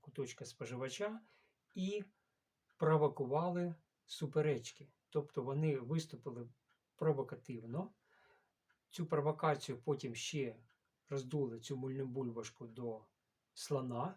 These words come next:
із мухи слона зробили. І, е, вже далі адміністрація магазину намагалася юридично використати проти мене моє минуле. Ну, це вже взагалі переходить всі межі. Це вже, вибачте, в-,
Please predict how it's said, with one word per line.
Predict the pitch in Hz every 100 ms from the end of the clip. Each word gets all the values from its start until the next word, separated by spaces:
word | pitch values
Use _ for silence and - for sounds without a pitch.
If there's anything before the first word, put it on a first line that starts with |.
| -
із | 156 135
мухи | 147 139
слона | 127 143 120 113
зробили. | 117 135 143 185 220 226 _ _ _ _ _
І, | 190 208 233 233 196
е, | 180 165 156 143 143 - _ _
вже | 143 127
далі | 120 135 170 214 247 - _ _ 139
адміністрація | 139 139 139 151 135 120 123
магазину | 120 139 139 226 208
намагалася | 147 131 131 170 165 - 165 -
юридично | 147 147 151 131 165 - 156
використати | 123 175 170 147 - 147 135
проти | - 131 127
мене | 123 165 160
моє | 127 127 139
минуле. | 135 139 131 113 120
Ну, | 123
це | 117 165
вже | 160 147
взагалі | 127 127 107 123 175 185 _ _ _
переходить | 139 120 156 143 131
всі | - 147
межі. | 135 127 113 117 - _ _ _ _ _ _
Це | - 160
вже, | 156 143
вибачте, | 135 151 143 - 135
в-, | 120 135 180